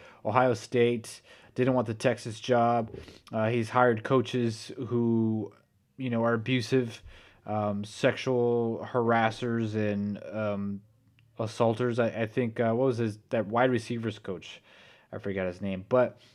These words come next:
Urban Meyer defended him. He know, he knew that he, this guy was beating his wife, and he still defended him, and then says he didn't know about it, and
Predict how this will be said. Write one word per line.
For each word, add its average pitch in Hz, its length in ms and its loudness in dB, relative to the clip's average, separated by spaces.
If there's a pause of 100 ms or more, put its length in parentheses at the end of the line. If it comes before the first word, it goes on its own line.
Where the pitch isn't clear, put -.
(160)
Urban 147 280 6
Meyer 139 220 8
defended 135 460 4
him. 139 240 4
He 131 200 -2
know, 131 420 4
he 135 220 0
knew 147 380 6
that 131 160 4
he, 131 220 2
this 127 280 -2
guy 131 240 4
was 117 140 4
beating 127 360 2
his 113 220 0
wife, 107 500 0 (640)
and 107 240 2
he 110 100 0
still 127 320 4
defended 117 540 2
him, 117 280 2
and 110 140 0
then 107 100 0
says 127 300 4
he 123 140 -2
didn't 120 400 0
know 120 160 2
about 113 360 2
it, 113 280 0
and 104 340 -2